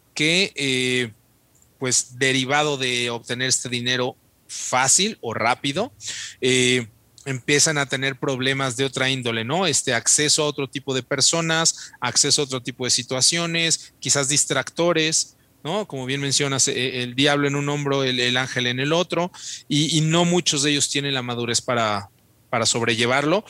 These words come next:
pero sí estoy seguro que así como van a ser muy pocas las estrellas que alcancen ese nivel o esos contratos,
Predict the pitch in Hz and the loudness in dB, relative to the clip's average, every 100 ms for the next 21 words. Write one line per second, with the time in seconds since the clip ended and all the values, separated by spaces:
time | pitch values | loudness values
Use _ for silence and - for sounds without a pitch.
0 | - - - - 147 139 - 175 170 - | -12 -16 -8 2 4 4 4 4 2 2
1 | 180 170 151 170 170 160 160 - 131 - | 2 2 0 -2 -2 -2 -2 0 0 0
2 | 175 170 160 160 151 143 147 170 202 208 | 0 0 0 -2 -2 -6 -4 2 2 0
3 | - 175 180 147 139 - - - 151 139 | -2 -2 0 0 0 0 0 2 2 2
4 | - 117 110 135 - 131 127 143 131 123 | 2 -2 -4 -2 -2 0 -2 -2 -4 -4
5 | 131 127 127 135 - 113 131 135 208 | -4 -2 -2 -2 -6 -2 -2 0 -2